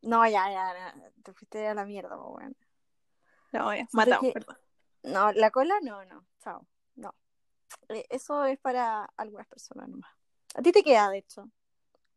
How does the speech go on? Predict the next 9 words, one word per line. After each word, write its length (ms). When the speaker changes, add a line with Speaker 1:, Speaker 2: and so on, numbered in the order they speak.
Speaker 2:
¿En 120
serio 260
te 60
encontrás? 380
Speaker 1:
Sí. 240
Speaker 2:
Diosa. 480
Speaker 1:
Sí, 100
sí, 40
sí. 60